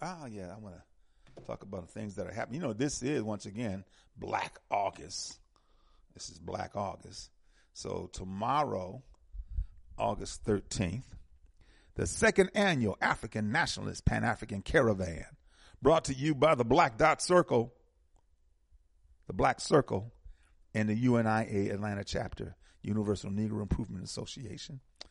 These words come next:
Marcus Garvey's. Tomorrow, August thirteenth at noon, join us as we caravan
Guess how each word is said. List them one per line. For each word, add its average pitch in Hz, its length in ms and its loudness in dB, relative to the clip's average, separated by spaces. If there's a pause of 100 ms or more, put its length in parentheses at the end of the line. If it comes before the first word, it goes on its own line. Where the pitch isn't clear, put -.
(380)
Marcus 90 300 -12
Garvey's. 101 500 -12 (1040)
Tomorrow, 123 680 4 (540)
August 110 300 2
thirteenth 123 400 -2
at 98 100 0
noon, 104 600 4 (460)
join 123 200 4
us 120 160 2
as 110 160 4
we 107 100 0
caravan 117 640 4